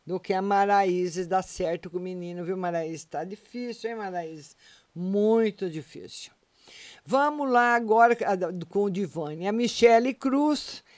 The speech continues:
que é uma no financeiro e no geral.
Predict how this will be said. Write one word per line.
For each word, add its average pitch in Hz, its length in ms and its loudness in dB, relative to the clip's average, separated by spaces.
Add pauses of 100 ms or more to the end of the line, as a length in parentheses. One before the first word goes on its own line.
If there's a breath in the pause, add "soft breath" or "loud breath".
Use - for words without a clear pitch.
(260 soft breath)
que 214 100 2
é 214 80 4
uma 208 180 0
no 214 140 -2
financeiro 202 960 -2
e 185 80 -4
no 180 200 -6
geral. 233 600 2